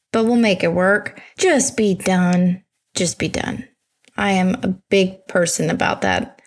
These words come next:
I don't cheat. I don't believe in cheating. I just think if you don't like someone, you don't have to kill 'em. Just break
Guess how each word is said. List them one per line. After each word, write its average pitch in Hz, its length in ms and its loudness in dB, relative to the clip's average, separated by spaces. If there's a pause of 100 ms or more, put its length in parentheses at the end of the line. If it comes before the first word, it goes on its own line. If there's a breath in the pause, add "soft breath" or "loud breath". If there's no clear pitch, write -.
I 185 40 2
don't 190 320 0
cheat. 190 500 -2
I 185 60 -4
don't 180 160 -4
believe 190 260 2
in 190 80 2
cheating. 185 640 0 (140)
I - 80 -2
just - 320 -2
think 170 220 -2
if 160 120 -10
you - 140 -10
don't 170 240 0
like 151 240 -2
someone, 156 580 -2
you 190 80 -6
don't 175 240 0
have 165 200 0
to 170 100 0
kill 160 240 -2
'em. 156 220 -6 (260)
Just - 520 -2
break - 360 -4